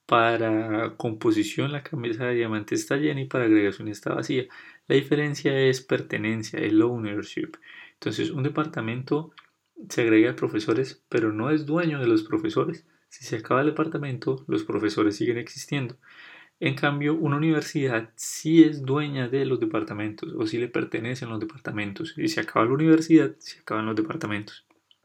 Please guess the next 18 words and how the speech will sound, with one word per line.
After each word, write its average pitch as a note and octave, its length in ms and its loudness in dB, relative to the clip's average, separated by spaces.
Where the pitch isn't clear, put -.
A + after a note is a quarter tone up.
Por D3+ 140 6
último, E3+ 540 2
tenemos B2 360 -2
asoci-, A#2+ 360 -2
asociación. A#2+ 760 -2
Una D3 380 0
asociación D3+ 680 -2
es B2 340 -4
me-, C3+ 320 -4
enviar A2 340 2
mensajes. A2+ 640 -2
Los C3+ 160 2
objetos D3+ 440 -2
se C#3 100 -4
comunican B2 440 -4
a B2 120 -4
través G#2 400 2
de A2+ 260 2